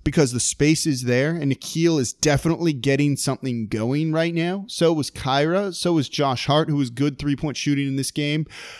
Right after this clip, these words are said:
Y-, you love to see it, right? This is a lineup to keep an eye on. Again, it shows that a lot of different players work around Zion Williamson. You don't have s-, the greatest spacing in there. Like, no one's really treating Josh Hart as a shooter.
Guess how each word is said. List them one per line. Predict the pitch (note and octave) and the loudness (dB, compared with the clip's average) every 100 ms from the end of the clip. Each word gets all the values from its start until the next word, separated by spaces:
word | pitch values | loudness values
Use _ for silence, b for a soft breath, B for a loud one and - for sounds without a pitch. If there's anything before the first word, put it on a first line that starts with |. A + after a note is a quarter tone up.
| B B B B - | B B B B -10
Y-, | C#3+ - | -10 -8
you | C3+ A#2 | -2 0
love | G#2+ G#2+ A2 | 2 0 0
to | B2 | -2
see | - - G#3 | 2 4 2
it, | F3 - | 2 0
right? | B2 D3 - | 2 2 2
This | C#3+ E3+ G3+ | 2 2 0
is | G3+ | -2
a | |
lineup | G#3 F#3 F#3+ F3+ | 0 0 -2 -4
to | |
keep | - F3+ D#3+ | -8 -4 -2
an | |
eye | F3 D#3+ | 0 0
on. | B2 | 0
Again, | D3 B3+ E3 C#3+ | 2 2 2 0
it | C#3 | -4
shows | - A3+ C4+ F3+ | 2 4 4 2
that | F#3 _ _ - - | 0 _ _ -6 2
a | |
lot | D3+ D3+ E3+ A#3+ | 4 6 6 4
of | E3+ | 2
different | F#3 G3 D#3+ | 0 0 0
players | F#3 F3+ B2+ | 2 2 0
work | A#2+ C3+ D3+ - - | 2 2 2 -2 -4
around | D3 C3+ C3 | -2 0 0
Zion | A#2 A#2 A2 G2+ | 0 0 -2 -4
Williamson. | A2+ D3+ B2 G2 - - _ _ _ _ | -2 0 0 -4 -8 -12 _ _ _ _
You | - D3 | 4 6
don't | G#3+ | 6
have | A3+ | 2
s-, | - - _ _ - | -4 -8 _ _ -6
the | - | -4
greatest | B2+ B2 D3+ C4+ - | 0 4 4 4 0
spacing | - A2 G2 G#2+ | -2 -4 -4 -4
in | G#2 G#2 | -4 -2
there. | A#2+ | 0
Like, | C#3+ C3+ | 0 2
no | D3 | 2
one's | G3+ B3+ A3+ F3+ | 2 2 0 -2
really | C#3 D3 F3 | 2 4 4
treating | E3 - - E3+ E3 D3+ A2 | 0 -6 -2 -2 0 0 0
Josh | C3 C#3 B2+ | 2 2 2
Hart | C3+ C#3+ | 2 2
as | B2 G#2+ | 0 -4
a | |
shooter. | - F#3 D#3+ A2 - | -4 0 0 -2 -8